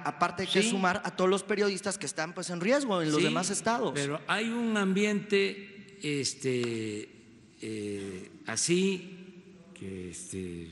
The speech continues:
Speaker 2: hay que irlo, eh, apaciguando, en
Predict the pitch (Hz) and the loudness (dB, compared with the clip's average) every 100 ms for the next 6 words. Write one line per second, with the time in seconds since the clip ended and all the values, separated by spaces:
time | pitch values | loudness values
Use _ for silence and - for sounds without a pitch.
0 | 82 - - 123 127 156 147 117 110 - | -16 -14 -4 -4 -2 -4 -2 -4 -6 -16
1 | - - - - 135 139 139 147 156 - | -20 -20 -18 -6 -2 0 0 0 -2 -4
2 | - - - - - - - - - 107 | -16 -20 -20 -20 -20 -20 -20 -20 -12 -8
3 | 101 95 92 87 87 - - - 101 110 | -6 -6 -8 -10 -16 -20 -20 -14 -10 -4
4 | 104 139 139 147 117 131 185 - - - | -2 0 0 -2 -2 -6 -8 -14 -20 -20
5 | - - - - - - _ _ _ _ | -20 -20 -20 -20 -20 -20 _ _ _ _
6 | _ _ _ - 107 104 98 98 95 92 | _ _ _ -10 -6 -4 -4 -4 -4 -6
7 | 90 | -8